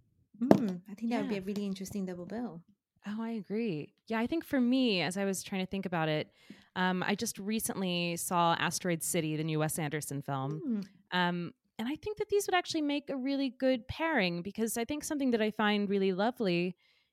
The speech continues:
Speaker 2: in Stranger Than Fiction is that he's both existing as a fictional character, but also as a real person. So he's a, he's a constructed
Speaker 1: Mm.
Speaker 2: work of fiction in many ways, but that doesn't make his experiences any less real.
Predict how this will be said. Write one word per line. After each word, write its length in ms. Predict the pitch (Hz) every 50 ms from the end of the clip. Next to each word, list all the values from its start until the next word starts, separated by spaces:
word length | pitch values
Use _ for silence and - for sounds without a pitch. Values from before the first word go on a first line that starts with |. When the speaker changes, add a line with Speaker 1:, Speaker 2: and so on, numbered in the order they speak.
| _
Speaker 2:
in 220 | - 196 190 190 190
Stranger 420 | - - - 202 190 190 196 185
Than 140 | 175 175 170
Fiction 440 | - 180 151 - - - 185 175 160
is 140 | 165 165
that 240 | - 196 180 180 - - _ _ _ _ _ _ _ _
he's 260 | - 254 277 254 -
both 260 | - 262 262 277 277
existing 580 | 269 233 190 185 220 214 - - 220 202 196 185 -
as 500 | - 185 185 185 190 196 180 - - - -
a 60 | 196
fictional 380 | 180 - 180 - - 196 175 175
character, 480 | - - 190 180 180 - - 180 170
but 200 | 165 - - 196 208
also 260 | 220 214 - 233 214
as 180 | 196 196 185 -
a 60 | 190
real 160 | 190 190 196
person. 480 | - - 339 359 - - 175 151 160 170
So 220 | - 208 196 190
he's 260 | 185 185 220 208 190
a, 140 | 220 208 196 - _
he's 220 | 202 226 233 202
a 60 | 220 - _ _
constructed 640 | - 220 214 202 - - - 240 254 254 233 240 220
Speaker 1:
Mm. 40 | 202
Speaker 2:
work 240 | 190 214 214 208 -
of 120 | 202 185
fiction 400 | - - 247 247 - - - 180
in 160 | 170 165 160
many 200 | 165 160 160 156
ways, 360 | 156 156 151 156 160 165 - - - _ _ _ _ _ _
but 100 | 220 214
that 140 | 214 214 208
doesn't 260 | 214 202 220 - 165
make 260 | 190 190 190 180 -
his 300 | - 202 190 180 175 -
experiences 800 | - 175 - - - - 190 185 190 180 170 170 - 180 170 160
any 240 | 165 170 170 170 170
less 320 | 156 160 156 156 - - -
real. 520 | 175 214 240 240 180 143 143 151 165 151